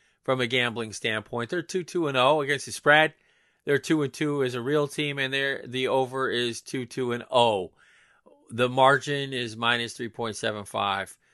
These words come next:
They're getting outscored. They're not playing defense, and I think the biggest problem that Boston has is that Marcus Smart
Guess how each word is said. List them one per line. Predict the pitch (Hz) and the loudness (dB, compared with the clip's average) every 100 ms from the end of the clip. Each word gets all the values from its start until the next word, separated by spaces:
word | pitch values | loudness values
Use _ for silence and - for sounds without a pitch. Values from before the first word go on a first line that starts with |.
| _ - | _ -8
They're | 123 | 0
getting | 151 185 | 2 6
outscored. | 160 151 - 139 135 143 | 6 4 0 -2 0 0
They're | 131 | 0
not | 139 160 | 4 4
playing | 165 143 120 | 4 -2 -2
defense, | 127 117 139 135 | -6 -4 -6 -4
and | 127 | -6
I | 127 | -4
think | 185 165 | -6 -8
the | 117 | -4
biggest | 127 135 156 - | -2 -2 -4 -2
problem | 123 120 131 131 | 2 2 2 -6
that | 110 | -6
Boston | 110 104 113 123 113 | -2 0 -2 -8 -8
has | 98 104 107 | -6 -6 -10
is | 101 | -10
that | 98 95 | -10 -8
Marcus | 95 98 117 - | -8 -8 -10 -14
Smart | 98 87 104 | -10 -6 -6